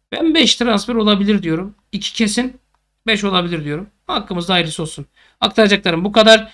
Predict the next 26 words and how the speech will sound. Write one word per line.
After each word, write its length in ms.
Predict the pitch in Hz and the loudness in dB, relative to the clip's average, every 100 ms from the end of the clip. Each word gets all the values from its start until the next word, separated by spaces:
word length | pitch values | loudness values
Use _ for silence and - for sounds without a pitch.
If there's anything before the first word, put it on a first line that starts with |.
| _ _ - | _ _ 0
Umarım 400 | 233 262 254 247 | 6 8 8 6
videoyu 280 | 220 226 214 | 2 2 6
beğenirsiniz. 540 | 208 233 220 214 208 214 | 6 6 4 2 0 2
Umarım 420 | 220 240 214 185 | 6 6 6 2
video 280 | 202 208 180 | -2 -2 -2
bitince 460 | 165 220 160 147 - - | -4 -4 -4 -8 -12 -2
yorumlarda 460 | 185 208 208 196 | 4 4 4 2
saçma 340 | 202 196 190 208 | 0 -2 -2 -2
sapan 300 | 208 196 196 | 0 -2 -2
bir 60 | |
şekilde 460 | 180 165 151 165 202 _ _ _ _ _ | -4 -8 -10 -10 -12 _ _ _ _ _
işte 140 | - | -2
ba-, 280 | 196 180 226 | 0 4 4
anlattığından 640 | 214 247 247 247 247 247 | 4 6 6 6 4 4
içeriğin 360 | 233 233 240 233 | 4 2 2 2
farkı 320 | - 220 220 | 4 2 4
yok 160 | 233 220 | 2 2
falan. 360 | 220 208 214 | 0 0 -2
Direkt 280 | 220 240 233 | 0 0 0
bu 100 | 247 | 2
arkadaşları 480 | 214 196 185 - 156 | 2 2 -4 -4 -4
engellediğimde 640 | 165 185 190 170 160 143 | -2 0 0 0 -4 -6
bir 80 | 165 | -6
kez 220 | 190 185 | -4 -2
daha 120 | 165 147 | -2 -2
hatırlatayım. 600 | 147 190 202 202 170 | -2 0 0 0 -6